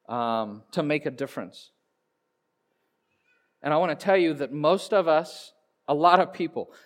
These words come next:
the story we live about is our own life and our own story, and that is too small of a story, and that's why so many people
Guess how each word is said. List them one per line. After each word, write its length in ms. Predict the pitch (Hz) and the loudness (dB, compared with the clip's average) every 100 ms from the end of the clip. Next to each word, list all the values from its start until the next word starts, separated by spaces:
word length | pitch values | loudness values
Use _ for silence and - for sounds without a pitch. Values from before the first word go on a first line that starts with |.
| _ _ | _ _
the 80 | 143 | -10
story 500 | - - 190 202 214 | -8 -4 2 4 4
we 160 | 185 165 | 6 4
live 220 | 160 185 | 4 2
about 300 | 196 196 196 | 4 6 6
is 140 | 143 | 4
our 140 | 135 127 | 2 2
own 200 | 156 185 | 0 0
life 320 | 151 160 160 | 2 0 -2
and 80 | 131 | -4
our 80 | |
own 120 | 131 151 | -4 -6
story, 360 | - 139 135 | -4 -2 -2
and 140 | 135 135 | -4 -4
that 120 | 147 | -4
is 140 | 120 | -6
too 220 | - 175 | -8 -8
small 340 | 175 - 147 147 | -6 -4 -2 -2
of 60 | |
a 60 | 131 | -4
story, 400 | - 143 139 139 | -8 -4 -4 -4
and 140 | 131 | -6
that's 180 | 135 156 | -8 -6
why 120 | 165 | -6
so 200 | 135 160 | -6 -6
many 200 | 156 170 | -8 -10
people 440 | 165 143 127 131 | -12 -14 -10 -10